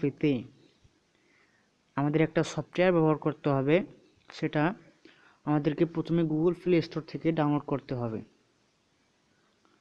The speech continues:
তো প্লে স্টোর, প্লে স্টোরে গিয়ে সার্চ বক্সে লিখবেন ব্যাকড্রপ, বি এ সি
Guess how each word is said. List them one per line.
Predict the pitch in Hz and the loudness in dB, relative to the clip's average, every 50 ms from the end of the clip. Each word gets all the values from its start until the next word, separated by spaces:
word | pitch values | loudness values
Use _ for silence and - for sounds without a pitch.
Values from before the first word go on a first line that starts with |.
| _ _ _ _ _ _ _ _ _ _ _ _ _ _ _ _ _ _ _ - _ - | _ _ _ _ _ _ _ _ _ _ _ _ _ _ _ _ _ _ _ -20 _ -4
তো | - 165 | -4 -4
প্লে | 160 - - 170 165 165 160 | -4 0 2 6 6 6 6
স্টোর, | 156 - - - 165 160 175 196 - - - _ _ _ _ _ _ _ _ _ _ _ _ _ _ _ _ _ - - - - _ _ _ _ _ _ _ _ _ _ _ _ _ _ _ _ _ _ _ _ _ _ _ _ _ _ _ _ _ _ _ _ _ _ _ _ _ _ _ _ - | 4 0 0 4 6 6 6 4 2 -6 -20 _ _ _ _ _ _ _ _ _ _ _ _ _ _ _ _ _ -20 -20 -20 -20 _ _ _ _ _ _ _ _ _ _ _ _ _ _ _ _ _ _ _ _ _ _ _ _ _ _ _ _ _ _ _ _ _ _ _ _ _ _ _ _ -2
প্লে | - 180 190 190 180 | 2 4 6 4 4
স্টোরে | - - - 190 190 190 | 2 0 0 2 2 2
গিয়ে | 160 156 160 170 175 151 120 - - - - _ _ _ _ _ _ _ _ _ _ _ _ _ _ _ _ _ | 2 0 2 4 4 4 2 -2 -10 -20 -20 _ _ _ _ _ _ _ _ _ _ _ _ _ _ _ _ _
সার্চ | - - - 160 151 156 151 151 139 - - | -16 -6 -2 0 2 2 2 0 -2 -4 0
বক্সে | 165 165 160 160 - - - - 170 165 160 | 2 2 2 0 -4 -12 -6 -2 -2 -2 0
লিখবেন | 151 151 143 139 135 139 147 143 147 165 196 240 - - - _ _ _ - - - _ _ - _ _ _ _ _ _ _ _ _ _ _ - _ _ _ _ _ _ - 156 | 0 -2 -4 -4 -4 0 0 2 2 2 0 -2 -6 -10 -20 _ _ _ -20 -20 -20 _ _ -20 _ _ _ _ _ _ _ _ _ _ _ -20 _ _ _ _ _ _ -16 -6
ব্যাকড্রপ, | 147 156 147 147 147 - 156 147 135 123 - - - - _ _ - 139 139 - | 0 0 0 0 0 -2 -2 -2 -2 -2 -6 -16 -20 -20 _ _ -12 -12 -8 -6
বি | 156 156 160 160 165 165 170 180 | -4 -2 0 2 4 4 6 4
এ | 180 180 - - - - | 4 0 -2 -10 -18 -16
সি | - - - - - 147 147 156 170 202 | -14 -14 -12 -4 -2 2 2 2 2 0